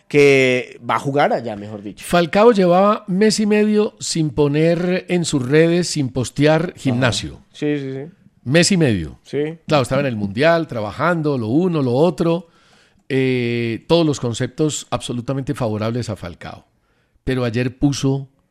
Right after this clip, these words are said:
Speaker 2: su trabajo de gimnasio.
Speaker 1: Ay, ay,
Speaker 2: Y lo
Speaker 1: ay.
Speaker 2: puso intenso. Yo creo que Falcao todavía sueña con seguir jugando.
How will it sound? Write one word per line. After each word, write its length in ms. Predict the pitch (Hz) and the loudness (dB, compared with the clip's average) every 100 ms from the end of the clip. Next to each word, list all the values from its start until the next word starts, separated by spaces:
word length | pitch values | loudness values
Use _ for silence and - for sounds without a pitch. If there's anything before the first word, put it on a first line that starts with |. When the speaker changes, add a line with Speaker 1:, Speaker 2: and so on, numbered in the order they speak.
| _ | _
Speaker 2:
su 220 | - 117 | -8 -6
trabajo 360 | 104 98 98 113 | -4 -6 -4 -4
de 80 | |
gimnasio. 520 | 92 87 90 85 - - _ - | -4 -4 -6 -8 -12 -18 _ -8
Speaker 1:
Ay, 320 | 123 123 110 | -6 -6 -6
ay, 40 | - | -2
Speaker 2:
Y 80 | 135 | 0
lo 120 | 123 | 0
Speaker 1:
ay. 40 | 110 | 0
Speaker 2:
puso 240 | 120 113 | -4 -4
intenso. 680 | 131 123 - 120 98 - 78 - | -4 -4 -4 -2 -4 -8 -12 -10
Yo 180 | 101 135 | -6 -2
creo 440 | 156 147 135 165 _ _ _ _ - | 2 2 2 -2 _ _ _ _ -8
que 140 | 120 | -6
Falcao 380 | 117 107 110 120 | -4 -6 -4 -4
todavía 680 | 165 135 117 120 139 151 - | -2 0 0 0 0 0 -6
sueña 440 | - 135 117 139 | -6 -2 -2 -4
con 160 | 160 131 | -6 -6
seguir 220 | 104 95 | -6 -6
jugando. 360 | 101 101 85 | -6 -8 -8